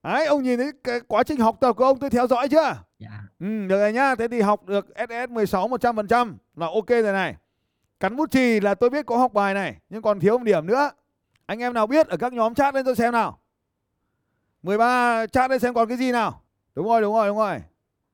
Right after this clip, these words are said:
Speaker 1: Sáng mặt ăn tiền. Sáng mặt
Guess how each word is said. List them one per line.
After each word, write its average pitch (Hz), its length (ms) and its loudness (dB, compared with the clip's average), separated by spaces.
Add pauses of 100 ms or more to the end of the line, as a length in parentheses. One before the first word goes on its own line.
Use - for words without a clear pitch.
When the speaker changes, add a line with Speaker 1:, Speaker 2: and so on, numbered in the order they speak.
(240)
Speaker 1:
Sáng 269 520 -2
mặt 294 220 2 (200)
ăn 294 220 -4
tiền. 240 880 4 (680)
Sáng 262 480 0
mặt 285 180 2